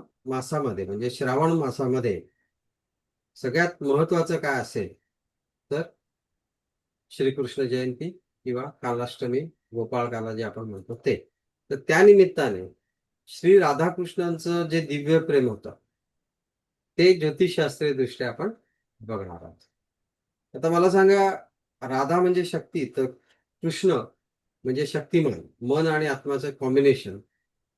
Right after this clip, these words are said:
एक आध्यात्मिक स्तरावरती सर्वोच्च प्रेम म्हणून राधाकृष्णाचं प्रेम मानलं जातं. आता प्रेमाचे कारक ग्रह कुठले? तर मुळात तुमचा चंद्र हा भावनाकारक आहे, मनकारक आहे.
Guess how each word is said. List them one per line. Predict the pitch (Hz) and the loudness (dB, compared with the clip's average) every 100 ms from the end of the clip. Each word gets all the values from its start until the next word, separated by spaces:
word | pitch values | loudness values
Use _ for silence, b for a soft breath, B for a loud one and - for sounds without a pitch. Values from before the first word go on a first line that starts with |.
| - | -6
एक | 147 127 | -4 -2
आध्यात्मिक | 127 123 165 170 190 190 | -2 0 0 4 4 4
स्तरावरती | - - 151 147 147 139 143 143 | 2 -8 -4 -4 -4 -6 -6 -6
सर्वोच्च | 151 139 143 - 143 | -2 0 0 -2 -6
प्रेम | - 131 92 - 117 | 0 0 0 -6 -10
म्हणून | 123 139 135 | -4 -2 -2
राधाकृष्णाचं | 120 123 127 120 120 113 120 | -2 -4 -6 -8 -8 -10 -10
प्रेम | 123 156 208 _ _ _ _ _ 131 143 | -6 -8 -8 _ _ _ _ _ -4 2
मानलं | 147 131 107 | 2 2 -2
जातं. | 85 - - _ _ _ _ _ _ _ | -8 -14 -20 _ _ _ _ _ _ _
आता | 143 151 202 202 - _ _ - | -4 2 4 4 0 _ _ -2
प्रेमाचे | 156 170 208 214 208 | 4 6 6 6 2
कारक | 185 180 170 | 2 0 -2
ग्रह | 151 143 | -6 -6
कुठले? | 131 120 90 82 _ _ _ _ _ _ _ _ _ _ _ - | -6 -8 -12 -16 _ _ _ _ _ _ _ _ _ _ _ 0
तर | 165 170 - _ - | 2 2 -2 _ -4
मुळात | 135 151 165 - | 2 4 4 0
तुमचा | 175 151 156 | -6 -2 -4
चंद्र | - 151 151 | -2 -2 0
हा | 160 151 151 | 0 0 -4
भावनाकारक | 123 123 135 135 135 127 127 | -2 -2 -2 -2 -4 -4 -4
आहे, | 123 - _ 120 | -6 -8 _ -2
मनकारक | 135 143 131 113 117 107 | 0 0 -2 -4 -4 -8
आहे. | 110 | -12